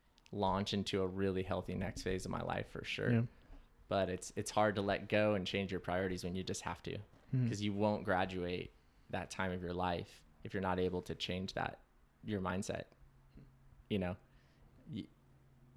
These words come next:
Speaker 1: you're preparing for something. How are you gonna get to that next thing if
Speaker 2: Yeah.
Speaker 1: you don't finish, do your preparation, right, and actually complete?
Speaker 2: Yeah.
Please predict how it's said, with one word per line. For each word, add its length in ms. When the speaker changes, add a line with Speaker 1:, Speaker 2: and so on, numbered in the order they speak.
Speaker 1:
you're 180
preparing 500
for 160
something. 440
How 160
are 40
you 80
gonna 140
get 160
to 60
that 180
next 220
thing 200
if 80
Speaker 2:
Yeah. 140
Speaker 1:
you 60
don't 200
finish, 340
do 220
your 120
preparation, 520
right, 180
and 120
actually 440
complete? 480
Speaker 2:
Yeah. 220